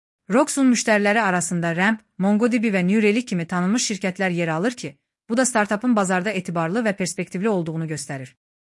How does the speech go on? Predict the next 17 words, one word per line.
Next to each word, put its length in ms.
İnsanların 760
gündəlik 560
işinə 320
təsiri. 460
Rox'un 400
avtonom 480
agentləri 540
satış 420
komandalarının 720
gündəlik 400
işində 380
təkrarlanan 720
və 160
vaxt 220
aparan 360
tapşırıqları 600
azaldır. 480